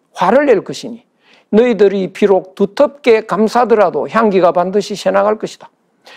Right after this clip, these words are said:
너희들은 본성을 경건하게 간직하여 간특한 마음을 품지 말, 품지 말 것이며 악한 마음을 숨겨놓지 말 것이며 재앙을 일으키는 나쁜 마음을 감추어 두지 말라. 하늘을 잘 공경하여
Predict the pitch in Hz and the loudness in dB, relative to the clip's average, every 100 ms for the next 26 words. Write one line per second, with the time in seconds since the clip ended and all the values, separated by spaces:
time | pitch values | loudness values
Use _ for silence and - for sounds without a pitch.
0 | - - 262 254 220 208 - 233 302 269 | -8 0 2 2 2 0 0 0 2 2
1 | 294 226 - - 311 269 208 180 165 160 | 4 2 0 0 4 4 2 0 -2 -4
2 | 160 151 139 117 _ _ _ - 220 240 | -2 -2 -2 -4 _ _ _ -2 -2 0
3 | 214 190 180 170 170 170 156 - 294 415 | 0 0 0 -2 -2 -4 -8 -2 0 2
4 | 233 165 - - 285 277 262 - 196 202 | 2 0 -4 -2 -2 0 0 2 0 0
5 | 226 175 127 107 - _ - - - - | -4 -4 -10 -12 -18 _ -20 -20 -6 -4
6 | 208 - 233 220 208 196 190 190 294 262 | -4 -2 2 4 2 2 -2 0 2 2
7 | 214 - - 165 120 180 254 - - 139 | 2 -4 -6 -6 -2 0 0 -2 -8 -10
8 | - _ _ _ - 160 170 233 240 202 | -14 _ _ _ -6 0 2 2 2 2
9 | 175 170 - 165 147 135 135 - 240 220 | 0 -2 -4 -8 -6 -6 -4 0 0 2
10 | 214 226 226 233 233 165 175 - 175 156 | 2 2 2 0 -2 -4 -4 -2 -2 -2
11 | 147 151 - 117 - - _ _ _ _ | -10 -10 -10 -10 -12 -18 _ _ _ _
12 | _ - - 269 285 233 196 190 156 185 | _ -18 -4 0 2 4 4 2 0 2
13 | 190 185 - 247 226 160 135 127 143 | 2 -2 0 2 2 0 -2 -6 -10